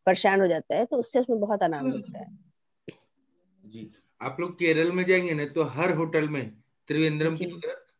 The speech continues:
Speaker 2: वही पानी पीने को देते हैं और लोग
Speaker 1: जी।
Speaker 2: पीते हैं उसको। जी।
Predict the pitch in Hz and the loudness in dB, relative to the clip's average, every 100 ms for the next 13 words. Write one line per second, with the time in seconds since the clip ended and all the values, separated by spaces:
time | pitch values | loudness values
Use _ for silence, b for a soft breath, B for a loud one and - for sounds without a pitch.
0 | - 131 165 208 190 180 175 156 143 131 | -4 0 2 2 2 0 0 -2 -2 -4
1 | 110 104 95 - _ _ 113 139 143 160 | -4 -8 -12 -20 _ _ -8 -2 0 0
2 | 160 151 156 - 151 113 90 - 90 - | -4 -8 -10 -8 -8 -8 -10 -14 -20 -20
3 | _ _ _ _ _ _ _ _ _ - | _ _ _ _ _ _ _ _ _ -20
4 | - - _ _ _ _ 90 98 | -16 -16 _ _ _ _ -20 -20